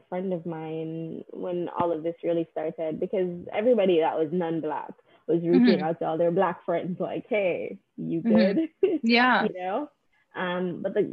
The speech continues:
Speaker 1: the conversation was about the fact that everybody will have their place in what's
Speaker 2: Mm-hmm.
Speaker 1: happening now.
Speaker 2: Mm-hmm.
Speaker 1: Um, and, uh, so to all the creatives that were able to go out and push their work through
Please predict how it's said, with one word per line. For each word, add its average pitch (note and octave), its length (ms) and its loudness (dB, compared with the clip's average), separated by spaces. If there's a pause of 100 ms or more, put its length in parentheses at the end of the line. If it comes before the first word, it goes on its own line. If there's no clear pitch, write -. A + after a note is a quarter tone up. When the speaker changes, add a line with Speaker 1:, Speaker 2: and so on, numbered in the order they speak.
(100)
Speaker 1:
the G3+ 120 2
conversation A3 760 -2
was E3+ 220 -2
about D#3 500 0 (760)
the F#3 280 -2
fact F3 220 -2
that E3+ 180 -2
everybody F#3 400 2
will E3 180 0
have E3 180 -4 (160)
their D#3+ 140 0
place E3+ 420 -4 (340)
in F#3 120 -10
what's F3+ 200 0
Speaker 2:
Mm-hmm. G3+ 120 4
Speaker 1:
happening F3 380 -4
now. F#3 340 -12 (340)
Speaker 2:
Mm-hmm. G#3 140 0
Speaker 1:
Um, E3+ 600 -2 (260)
and, E3+ 420 -2
uh, E3 340 -4 (120)
so G3 120 2
to G#3+ 100 -2
all G#3 160 2
the A3 80 2
creatives F#3 540 0
that E3 200 -4
were E3+ 160 2
able E3+ 340 -2 (100)
to D#3+ 320 -4 (400)
go F#3 220 4
out D#3+ 380 0
and D#3+ 200 -8
push F#3+ 180 -4 (120)
their F3 180 2
work E3+ 280 0 (100)
through E3 460 -2